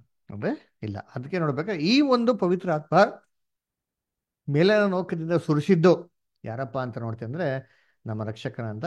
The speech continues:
ಯೇಸು ಕ್ರಿಸ್ತನ ತಂದೆಯ ದೇವರು ಯೇಸು ಕ್ರಿಸ್ತನ ಮುಖಾಂತರ ಏನ್ ಮಾಡಿದ್ರೆ ನೋಡ್ತೀರಿ? ಈ ಪವಿತ್ರ ಆತ್ಮನ ಕೊಡೋದು ನಾವೇನ್ ಮಾಡ್ತೀರಿ ನೋಡ್ತೀವಿ ಅಲ್ವಾ? So ಅದಕ್ಕೆ ದೇವರ ಒಂದು ಪವಿತ್ರ ಆತ್ಮ, ಅದೇ ಇದು ಏನೇ ಕೊಟ್ರು ಯಾರ ಮುಖಾಂತರ ಕೊಡ್ತಾರೆ ಅಂತ ನೋಡಿದ್ರೆ ಕ್ರಿಸ್ತನ ಮುಖಾಂತರ ಕೊಡ್ತಾರೆ ಅಂತ ನೋಡ್ತೀವಿ ಅಲ್ವಾ?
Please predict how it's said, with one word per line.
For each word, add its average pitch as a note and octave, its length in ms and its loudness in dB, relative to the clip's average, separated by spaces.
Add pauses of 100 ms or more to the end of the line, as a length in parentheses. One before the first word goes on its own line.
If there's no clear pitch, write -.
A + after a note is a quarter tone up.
ಯೇಸು A#2 320 -4
ಕ್ರಿಸ್ತನ A2 420 -10
ತಂದೆಯ A#2+ 240 -4
ದೇವರು F3 760 2 (320)
ಯೇಸು B2+ 300 -4
ಕ್ರಿಸ್ತನ C#3 280 -2
ಮುಖಾಂತರ D3 580 0 (360)
ಏನ್ F#3 140 0
ಮಾಡಿದ್ರೆ F#3 200 2
ನೋಡ್ತೀರಿ? D#3+ 460 -2 (380)
ಈ A#2 60 -4
ಪವಿತ್ರ B2 420 -4
ಆತ್ಮನ A#2+ 260 -6
ಕೊಡೋದು A#2 240 -8
ನಾವೇನ್ A#2 280 -6
ಮಾಡ್ತೀರಿ G#2 280 -8
ನೋಡ್ತೀವಿ G#2 340 -10
ಅಲ್ವಾ? G#2+ 140 -8
So G#2+ 140 -4
ಅದಕ್ಕೆ G3+ 520 -2 (260)
ದೇವರ G#3 380 2
ಒಂದು A3+ 800 -2
ಪವಿತ್ರ D3 320 -2
ಆತ್ಮ, B2 320 -2 (600)
ಅದೇ F#3 280 4
ಇದು C#3+ 120 2
ಏನೇ F#3 260 0
ಕೊಟ್ರು F#3+ 320 -2
ಯಾರ D#3 180 2
ಮುಖಾಂತರ D#3 320 -2
ಕೊಡ್ತಾರೆ C3+ 300 2
ಅಂತ C3 120 -4
ನೋಡಿದ್ರೆ B2+ 340 -2
ಕ್ರಿಸ್ತನ C3+ 340 0
ಮುಖಾಂತರ A#2 380 -2
ಕೊಡ್ತಾರೆ A2+ 260 0
ಅಂತ A#2+ 100 -4
ನೋಡ್ತೀವಿ A2 340 -6
ಅಲ್ವಾ? B2+ 280 -4